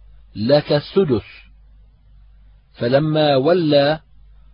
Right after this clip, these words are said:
دعاه فقال: لك سدس آخر. فلما ولى دعاه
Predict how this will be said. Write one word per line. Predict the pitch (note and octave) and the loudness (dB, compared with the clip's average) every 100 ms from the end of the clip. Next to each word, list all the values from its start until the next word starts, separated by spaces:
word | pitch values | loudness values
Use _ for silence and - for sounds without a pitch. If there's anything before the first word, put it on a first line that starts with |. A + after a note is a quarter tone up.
| - | -8
دعاه | G#2+ B2 A#2+ E3+ D#3 B2+ | 0 2 4 2 2 -2
فقال: | G#2+ A2 - C3+ A2+ G2 F2 - _ _ - - - - - | -6 -8 -6 -4 -2 -4 -8 -16 _ _ -20 -20 -20 -20 -10
لك | A2 D3+ D#3+ D#3+ | -2 -2 -2 -4
سدس | C#3 E3+ D#3+ D#3+ D3 D#3+ D#3 D3 C#3 | -2 -4 -4 -4 -4 -4 -4 -6 -4
آخر. | D3+ C3 G#2+ A2 G#2 F#2 - - - _ - - - _ _ _ _ | 0 0 -2 -6 -8 -10 -18 -20 -20 _ -20 -20 -20 _ _ _ _
فلما | - A#2 C#3 D#3 D#3 D3 C3+ | -10 -4 -2 -2 0 0 0
ولى | D3 E3 C3+ C3 C#3+ D#3 - - - - - | 0 0 0 0 -2 -6 -14 -20 -20 -20 -18
دعاه | G2+ A#2 A#2+ D#3+ A#2 G2 | -4 0 2 2 0 -6